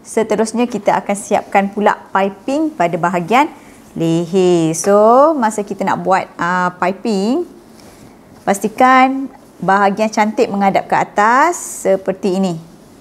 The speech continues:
Ha, ni adalah permukaan yang cantik. So, pastikan dia berada di atas. Okey. Kemudian, masa kita nak jahit pada leher kita, bahagian yang lebih ni kita buangkan dulu.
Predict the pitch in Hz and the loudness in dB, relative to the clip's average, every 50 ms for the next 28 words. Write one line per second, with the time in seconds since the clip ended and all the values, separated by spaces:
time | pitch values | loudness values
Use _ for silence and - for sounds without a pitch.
0 | - - - - - - - 165 202 208 180 202 180 180 - - 180 185 185 185 | -20 -20 -20 -18 -12 -10 -4 0 2 2 2 2 0 0 -2 -4 -6 -8 -6 -4
1 | - - 104 165 185 175 165 180 - 196 175 185 180 - 196 190 - - - - | -2 -2 -2 -2 -2 -6 -8 -6 -4 -4 -4 -4 -2 0 0 0 0 -2 -12 -20
2 | - - - - - - - - - 240 226 226 208 208 208 202 202 220 208 190 | -20 -20 -20 -20 -20 -20 -20 -8 -4 -2 0 0 0 0 -2 0 0 0 2 2
3 | 208 208 220 214 190 170 196 185 180 180 170 180 160 170 120 101 165 160 - 180 | 2 2 2 2 2 2 2 2 2 2 0 -2 -4 -2 -2 -4 -4 -4 -2 0
4 | 185 202 220 254 311 370 392 - - - - - - - - - - - - - | 2 2 4 2 2 0 -2 -6 -12 -14 -14 -16 -16 -18 -18 -18 -20 -20 -20 -20
5 | - - - - - 190 196 226 302 381 370 - - - - - - - 214 214 | -20 -20 -20 -10 -4 2 4 4 4 4 2 -4 -14 -20 -20 -14 -8 -4 0 2
6 | 277 330 262 269 262 254 254 254 254 247 233 226 233 - 220 - 226 - 220 202 | 2 2 4 4 2 4 4 4 2 2 2 2 2 0 -2 -2 -2 0 0 0
7 | 208 - 185 190 202 208 233 247 220 - - - 202 190 175 214 240 285 359 339 | 2 0 2 2 2 2 2 0 -2 -2 0 0 0 2 2 4 4 4 4 4
8 | - - - - 185 190 208 233 254 254 226 208 202 208 190 196 202 214 240 294 | 0 -6 -8 -2 0 2 4 4 2 2 0 -2 -2 2 4 4 6 6 6 4
9 | 359 349 - - - - - - - - - - - - - - - - - - | 4 2 -2 -12 -20 -20 -20 -20 -20 -20 -20 -20 -20 -20 -20 -20 -20 -18 -18 -20
10 | - - - 165 170 196 214 214 208 196 247 285 285 269 262 247 247 247 208 202 | -18 -12 -4 -2 0 0 2 0 0 2 2 2 2 2 2 0 0 0 0 0
11 | 277 285 277 262 302 302 311 - - - 220 190 175 196 233 226 220 220 - 226 | 0 0 2 2 0 -2 -4 -4 -2 0 0 0 2 2 2 2 0 -2 -2 -2
12 | 202 202 190 214 196 180 170 165 | -2 0 0 0 -2 -2 -4 -6